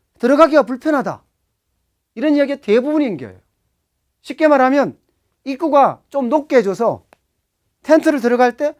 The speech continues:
편하게 들어갈 수 있게끔 그렇게 만들어줬으면 좋겠다."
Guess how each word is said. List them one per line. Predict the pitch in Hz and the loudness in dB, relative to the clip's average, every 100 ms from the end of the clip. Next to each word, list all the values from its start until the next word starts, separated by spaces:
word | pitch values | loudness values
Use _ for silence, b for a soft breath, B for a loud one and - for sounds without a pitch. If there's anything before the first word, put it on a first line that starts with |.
| _ _ _ | _ _ _
편하게 | - 320 320 | 0 2 2
들어갈 | 240 233 233 | -2 -4 -4
수 | 202 | -6
있게끔 | 208 202 247 220 127 _ _ _ | -10 -10 -6 -8 -8 _ _ _
그렇게 | 294 349 | -10 -6
만들어줬으면 | 262 202 233 202 - 180 | -4 -4 -4 -6 -10 -14
좋겠다." | 147 143 - - | -14 -18 -20 -20